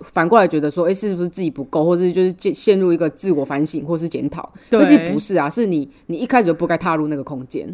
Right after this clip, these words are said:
Speaker 2: 对，
Speaker 1: 对啊。
Speaker 2: 就是你本来就不是人家会选择的对象。如果是一个开放性选择的话，你真的是有可能被选择也就罢了。
Speaker 1: 对。
Speaker 2: 可是当很，往往我们看到都是这个人就只是要在吊着你们，然后这，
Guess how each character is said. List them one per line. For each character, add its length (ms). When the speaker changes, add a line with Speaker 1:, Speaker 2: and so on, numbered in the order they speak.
Speaker 2:
对， 500
Speaker 1:
对 80
啊。 0
Speaker 2:
就 60
是 80
你 100
本 160
来 80
就 100
不 120
是 160
人 120
家 100
会 100
选 160
择 60
的 60
对 180
象。 100
如 80
果 100
是 140
一 20
个 100
开 240
放 360
性 300
选 260
择 140
的 120
话， 140
你 120
真 120
的 80
是 120
有 120
可 160
能 120
被 100
选 120
择 80
也 200
就 100
罢 300
了。 100
Speaker 1:
对。 140
Speaker 2:
可 60
是 100
当 300
很， 260
往 200
往 140
我 40
们 140
看 160
到 140
都 100
是 240
这 140
个 100
人 80
就 120
只 100
是 140
要 120
在 140
吊 260
着 160
你 180
们， 180
然 100
后 100
这， 140